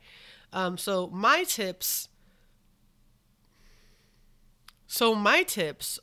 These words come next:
on how to show up for yourself when you don't want to is a little non-conventional, but this is how I approach it. This is how I have my clients approach it too. Um, so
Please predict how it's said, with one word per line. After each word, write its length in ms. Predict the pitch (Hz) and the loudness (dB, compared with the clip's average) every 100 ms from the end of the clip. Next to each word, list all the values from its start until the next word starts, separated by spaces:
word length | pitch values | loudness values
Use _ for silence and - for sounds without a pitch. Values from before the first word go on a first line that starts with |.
| - | -4
on 460 | 185 180 175 170 165 - | 0 0 -2 -6 -12 -6
how 160 | 190 | -4
to 120 | 214 | -4
show 300 | 220 - 202 | -6 -2 -2
up 260 | - 170 - | -2 -6 -6
for 80 | 156 | -8
yourself 460 | 143 151 151 147 | -8 -6 -8 -8
when 140 | 156 156 | -8 -6
you 120 | 185 | -4
don't 220 | 185 160 | -4 -4
want 200 | 156 156 | -6 -6
to 260 | - 151 165 - - - - _ _ _ _ _ _ _ | -10 -12 -16 -20 -20 -20 -20 _ _ _ _ _ _ _
is 420 | 185 180 156 - - _ | -8 -6 -6 -8 -10 _
a 100 | 240 | -8
little 800 | 240 339 359 349 349 330 262 - _ _ _ _ 370 311 | -4 -4 0 0 0 0 -2 -6 _ _ _ _ -20 -18
non-conventional, 1000 | 190 226 254 262 240 180 175 - 156 143 | -4 -2 -2 -2 -4 -4 -4 -6 -8 -8
but 220 | 143 160 160 | -8 -10 -8
this 180 | 196 | -6
is 160 | 240 202 | -6 -2
how 220 | 175 175 | 0 0
I 240 | 165 165 175 | 0 -2 -2
approach 420 | 175 - 170 - | -6 -8 -8 -10
it. 100 | 160 | -12
This 160 | 170 | -12
is 80 | 170 | -10
how 120 | 170 | -6
I 160 | 156 151 | -4 -4
have 160 | 165 156 | -6 -8
my 100 | 143 | -10
clients 360 | - 175 160 | -6 -6 -6
approach 280 | - 160 151 | -10 -12 -12
it 80 | - | -14
too. 260 | 151 135 147 - - - - - | -14 -14 -18 -20 -20 -20 -12 -6
Um, 260 | 175 170 | -4 -4
so 420 | - 262 196 - | 2 4 4 0